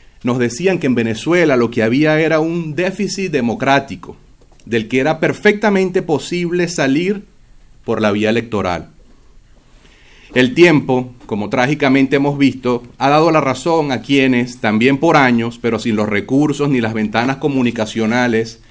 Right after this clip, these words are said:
del establecimiento político, hemos sostenido que un entramado criminal como el instalado en Venezuela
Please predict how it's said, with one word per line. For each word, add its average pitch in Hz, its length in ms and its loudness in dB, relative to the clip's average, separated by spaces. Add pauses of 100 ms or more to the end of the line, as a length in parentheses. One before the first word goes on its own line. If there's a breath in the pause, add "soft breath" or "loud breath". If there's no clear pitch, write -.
(380 loud breath)
del 101 140 -4
establecimiento 104 760 -4
político, 120 680 -2 (720 loud breath)
hemos 156 280 4
sostenido 123 760 2 (600 soft breath)
que 123 100 0
un 127 140 2
entramado 139 500 2
criminal 131 640 2
como 113 220 -2
el 110 80 0
instalado 113 340 -4
en 127 80 0
Venezuela 120 800 0